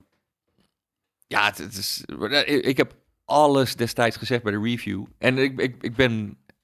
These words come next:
eh, kijk, er zullen nog steeds mensen zijn die, eh, dit, dit, dit hebben we allemaal lang en breed besproken. Ehm, weet je, dat, ik, ik heb toen ook gezegd: iedere nieuwe From Software game die trekt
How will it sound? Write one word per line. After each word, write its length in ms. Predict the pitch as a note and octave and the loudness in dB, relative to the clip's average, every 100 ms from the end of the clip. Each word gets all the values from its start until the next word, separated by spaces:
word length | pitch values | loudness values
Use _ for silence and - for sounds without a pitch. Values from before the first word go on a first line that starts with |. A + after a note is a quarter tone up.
| _ | _
eh, 200 | - G#2 | -10 -6
kijk, 320 | - - A#2+ | -6 -4 -6
er 60 | A2 | -4
zullen 260 | B2 G#2+ | -2 -2
nog 80 | G2+ | -4
steeds 300 | - A2 G#2 | 0 0 0
mensen 300 | G#2+ G#2 G2+ | -2 -2 -2
zijn 260 | G2+ F#2 F#2+ | -2 -2 -2
die, 280 | F#2 F#2 F#2 - - _ _ | -6 -10 -12 -20 -20 _ _
eh, 260 | - F#2+ E2+ - - | -10 -4 -4 -4 -6
dit, 160 | A#2 | 0
dit, 200 | D3 D#3 | 0 2
dit 120 | C#3+ | 0
hebben 200 | C#3 A#2+ | 0 0
we 60 | - | 0
allemaal 280 | A2+ G#2+ E2 | 0 0 -4
lang 160 | F2 | -4
en 60 | F#2 | -6
breed 220 | F2 F#2 | -10 -12
besproken. 540 | - - F2+ - - - | -14 -8 -6 -6 -10 -12
Ehm, 400 | - F#2+ G1+ F#2 F2 - _ _ | -10 -8 -8 -12 -14 -18 _ _
weet 180 | - G#2 | -10 -6
je, 100 | B2 | -2
dat, 280 | A2 G#2 - | -2 -2 -6
ik, 120 | - | -12
ik 120 | - | -10
heb 100 | - | -8
toen 120 | - G2+ | -2 -2
ook 140 | G#2+ | -2
gezegd: 300 | - G#2+ - | -2 -6 -4
iedere 320 | - C#3 A#2+ A2+ | 0 2 4 2
nieuwe 300 | A2+ A2+ G2+ | 2 0 0
From 220 | - G2+ | -2 -4
Software 440 | - G2 G#2 G2+ | -2 -2 -2 -2
game 240 | F#2+ F#2+ F#2+ - - _ _ | -2 -2 -8 -16 -20 _ _
die 600 | G#2 G2+ F#2+ F#2+ G2 - _ _ _ _ _ _ - | -10 -6 -4 -6 -8 -14 _ _ _ _ _ _ -6
trekt 440 | A#2+ A2+ - - | -4 -4 -8 -18